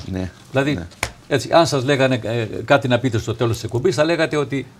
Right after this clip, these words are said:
Speaker 1: Εγώ θα έλεγα
Speaker 2: Ναι.
Speaker 1: αυτή τη στιγμή, αν απευθυνόμουν στους Δημότες,
Speaker 2: Ναι.
Speaker 1: θα τους έλεγα, ε, Εμπιστεύομαι την κρίση τους.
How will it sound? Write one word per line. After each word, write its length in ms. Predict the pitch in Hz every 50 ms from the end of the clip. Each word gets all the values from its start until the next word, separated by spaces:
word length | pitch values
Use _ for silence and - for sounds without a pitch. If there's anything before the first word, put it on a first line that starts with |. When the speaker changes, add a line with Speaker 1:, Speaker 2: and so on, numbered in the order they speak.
| - -
Speaker 1:
Εγώ 200 | - 98 104 110
θα 140 | 113 113 113
έλεγα 380 | 95 101 104 101 95 90 90 85
Speaker 2:
Ναι. 100 | 120 107 69
Speaker 1:
αυτή 200 | 76 - - 101
τη 80 | -
στιγμή, 460 | - - 95 87 90 92 95 90 85 -
αν 180 | - - 104 95
απευθυνόμουν 600 | 87 82 95 87 - 90 92 98 104 92 87 87
στους 240 | 82 - - 87 85
Δημότες, 420 | 82 85 95 95 104 - - 117 - -
Speaker 2:
Ναι. 100 | - - - - - - -
Speaker 1:
θα 60 | -
τους 180 | 98 - - -
έλεγα, 440 | 110 104 101 98 92 92 90 90 90 - - - - - - - - - - - - - - - - - - - - - - - - - - - - - - - - - - -
ε, 420 | - 117 117 113 113 113 110 107 104 104 - - - - - - - - - - - - - - - - - - -
Εμπιστεύομαι 600 | - 113 107 104 - - 139 139 131 135 135 127
την 120 | 120 107
κρίση 320 | 98 104 98 90 - - -
τους. 260 | - - - -